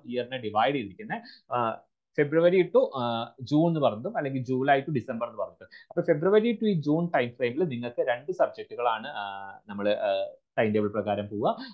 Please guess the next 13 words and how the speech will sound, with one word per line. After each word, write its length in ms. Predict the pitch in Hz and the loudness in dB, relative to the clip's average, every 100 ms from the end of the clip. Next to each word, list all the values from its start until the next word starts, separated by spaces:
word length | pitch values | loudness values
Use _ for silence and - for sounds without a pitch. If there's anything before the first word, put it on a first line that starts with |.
| - | 0
അതിനുശേഷം 800 | 117 147 147 131 147 - 320 135 | 2 2 2 4 4 4 0 -2
നിങ്ങൾക്ക് 300 | 117 123 120 | 0 0 0
ഡിസംബർ, 540 | 110 131 127 - 120 | -2 -2 -4 -2 0
I 60 | 117 | 0
mean, 200 | 107 - - | -4 -10 -12
ആ, 180 | 101 101 | -12 -12
July 440 | - 123 151 160 | -6 2 4 2
to 80 | 165 | -2
ഡിസംബറിൽ 380 | 117 110 117 220 | -4 -2 2 4
അടുത്ത 260 | 147 127 | 4 4
രണ്ട് 180 | 127 107 | -2 -2
സബ്ജക്റ്റുകളാണ് 720 | 117 - 95 101 101 110 160 | -6 -8 -10 -6 -4 -4 -6
നിങ്ങൾക്ക് 260 | 104 92 | -10 -10